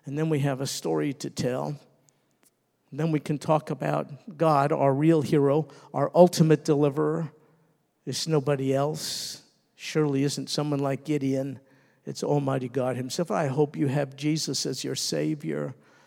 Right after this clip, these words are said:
but I also hope you have him as your supplier and all-sufficient one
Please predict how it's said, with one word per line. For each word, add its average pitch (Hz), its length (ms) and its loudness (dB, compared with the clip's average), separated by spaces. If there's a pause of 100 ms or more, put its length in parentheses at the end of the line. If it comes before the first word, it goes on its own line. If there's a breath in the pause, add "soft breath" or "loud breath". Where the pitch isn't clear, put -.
(160 soft breath)
but 165 120 -4
I 170 60 2
also 170 400 -2
hope 160 300 0
you 156 120 -2
have 147 360 -4
him 143 240 -2 (840)
as 151 300 0
your 147 200 0
supplier 156 680 -2
and 151 360 -4
all-sufficient 156 1200 -2
one 143 480 -8